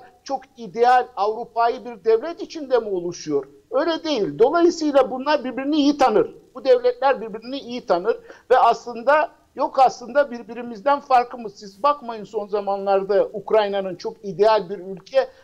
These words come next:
ve zavallı. Tabii ki oradaki insan kayıplarından bahsetmiyorum sistem olarak. Dolayısıyla bu iki sistem anlaşmaya çalışıyor. Ve anlaşmada da aslında her ne kadar, e, şu anda Rusya'nın sahada çok büyük bir askeri başarısı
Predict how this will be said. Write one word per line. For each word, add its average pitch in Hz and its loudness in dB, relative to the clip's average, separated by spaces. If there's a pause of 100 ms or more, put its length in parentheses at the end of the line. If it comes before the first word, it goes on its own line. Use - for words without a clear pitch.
(140)
ve 226 2 (100)
zavallı. 196 0
Tabii 220 -6
ki 208 -10
oradaki 202 -4
insan 196 -10
kayıplarından 208 -2
bahsetmiyorum 202 -4
sistem 233 -2
olarak. 131 -6 (360)
Dolayısıyla 285 -2
bu 285 -6
iki 277 -12
sistem 277 -2 (120)
anlaşmaya 240 2
çalışıyor. 160 -6 (420)
Ve 294 6
anlaşmada 254 0
da 233 4
aslında 240 -4 (260)
her 233 2
ne 285 -4
kadar, 262 0
e, 208 0
şu 247 -4
anda 220 2
Rusya'nın 214 -6
sahada 202 2
çok 185 -12
büyük 196 -14
bir 196 -2
askeri 196 -2
başarısı 190 0